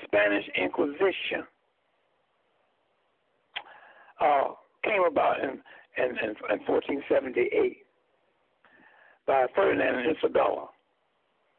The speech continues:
creating what is known as the Spanish Inquisition to get rid of and dispel the Moors, those African Moors, out of Spain.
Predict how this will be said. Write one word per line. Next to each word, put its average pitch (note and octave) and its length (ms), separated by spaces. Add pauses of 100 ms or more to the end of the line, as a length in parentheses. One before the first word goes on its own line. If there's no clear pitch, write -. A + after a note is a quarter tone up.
(420)
creating - 540
what D3 140
is D3 140
known C#3+ 220
as - 120
the - 100 (100)
Spanish E3+ 300 (100)
Inquisition B2 680 (1500)
to - 120
get - 240
rid D3 340 (120)
of E3 340 (520)
and - 140
dispel - 720
the - 100
Moors, D#3 560 (320)
those B2+ 120 (100)
African - 400
Moors, D#3 400 (280)
out C#3 140
of - 80 (120)
Spain. D3+ 460